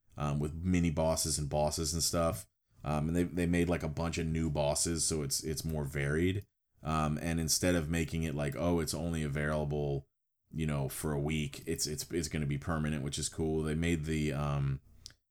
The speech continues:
the gaming hub, which is, like, a city bigger. There's more abilities to, like, hang out with your friends in that city, um, and a lot more customization options for your gear and your clothing and stuff like that. So,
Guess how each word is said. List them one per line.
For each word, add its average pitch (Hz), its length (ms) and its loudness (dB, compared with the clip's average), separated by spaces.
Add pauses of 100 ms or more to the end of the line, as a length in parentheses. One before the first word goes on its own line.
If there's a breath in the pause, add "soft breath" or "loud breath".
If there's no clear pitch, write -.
(280)
the 82 80 2
gaming 87 360 2
hub, 90 240 2
which 85 160 0
is, 80 120 -2
like, 78 100 -4
a 80 60 -4
city 85 420 4
bigger. 78 800 2
There's 80 260 -2
more 80 300 -2
abilities 78 560 -2
to, 78 100 -6
like, 71 140 -4
hang 78 240 -2
out 76 120 -2
with 76 120 -2
your 71 80 -2
friends 78 400 -4
in 78 240 -4
that 80 220 -4
city, 80 520 0 (480)
um, 67 560 -2 (1000)
and 80 160 0
a 69 40 0
lot 78 240 0
more 85 160 0
customization 78 840 -2
options 78 580 -4
for 76 240 -6
your 71 160 -2
gear 73 500 0
and 71 140 -2
your 60 120 -6
clothing 71 540 -2
and 65 120 -2
stuff 64 260 -4
like 64 140 -6
that. 67 320 -2
So, 62 340 -4